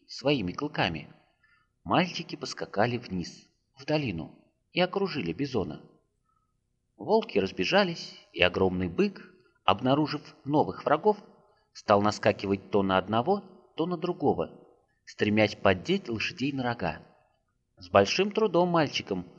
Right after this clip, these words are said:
удавалось избежать столкновения с ним, но в конце концов меткий выстрел Базиля попал в сердце животного. Тщетно стараясь удержаться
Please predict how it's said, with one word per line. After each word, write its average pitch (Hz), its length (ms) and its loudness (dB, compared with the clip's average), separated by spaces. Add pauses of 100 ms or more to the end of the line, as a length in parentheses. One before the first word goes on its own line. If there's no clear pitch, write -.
(200)
удавалось 110 600 4
избежать 127 480 -2
столкновения 175 680 -4
с - 140 -10
ним, 92 360 -6 (460)
но 87 120 -2
в - 60 -6
конце - 300 0
концов 87 420 -2 (560)
меткий 113 480 0
выстрел 113 400 -2
Базиля 107 500 -2 (380)
попал 160 320 0
в - 80 -12
сердце - 460 -6
животного. 98 580 -8 (880)
Тщетно - 460 0
стараясь 110 640 4
удержаться 117 760 -2